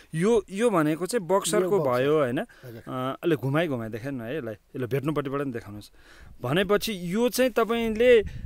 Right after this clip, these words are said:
Speaker 1: पोहोर लगाउनु भएको बालीबाट पकाएर अनि आफैले बियान निकालेर राखेर उत्पादन गर्नुभयो यो? यो जति हामीले देखिरहेछौँ बक्सर सबै आफैले?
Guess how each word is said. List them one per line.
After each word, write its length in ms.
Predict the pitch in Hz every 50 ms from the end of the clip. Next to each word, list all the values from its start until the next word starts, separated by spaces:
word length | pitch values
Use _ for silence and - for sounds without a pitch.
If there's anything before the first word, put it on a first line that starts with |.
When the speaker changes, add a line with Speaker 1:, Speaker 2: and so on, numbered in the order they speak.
| - -
Speaker 1:
पोहोर 520 | - 123 135 131 - - 185 214 226 214 180
लगाउनु 420 | 175 190 190 180 214 214 214 214
भएको 420 | 175 151 123 113 120 - - 190 180
बालीबाट 600 | 143 135 160 165 175 180 165 175 165 160 160 202
पकाएर 720 | 196 - - - 180 185 - 185 170 151 131 95 - 117 160 175 - - - - - - - - - -
अनि 140 | 170 185 - -
आफैले 400 | 165 185 - - 202 208 208 202
बियान 500 | 170 139 127 127 127 139 175 185 185 180
निकालेर 400 | 180 175 165 170 160 160 160 170 170 170 156 143 135 131 127 123 127 131
राखेर 300 | 143 143 139 - - 165
उत्पादन 360 | 160 151 - - 151 147 147
गर्नुभयो 420 | 135 143 135 127 117 104 98 101 110
यो? 140 | 139 190 226 - - - - - - - - - - - - - -
यो 80 | 170 180
जति 280 | 147 185 220 190 233
हामीले 260 | 214 165 156 170 190 185
देखिरहेछौँ 560 | 151 190 196 - 208 202 190 185 - 202 170
बक्सर 300 | 151 180 180 - - 185
सबै 260 | - - 190 190 208
आफैले? 420 | 180 170 139 165 170 143 120 104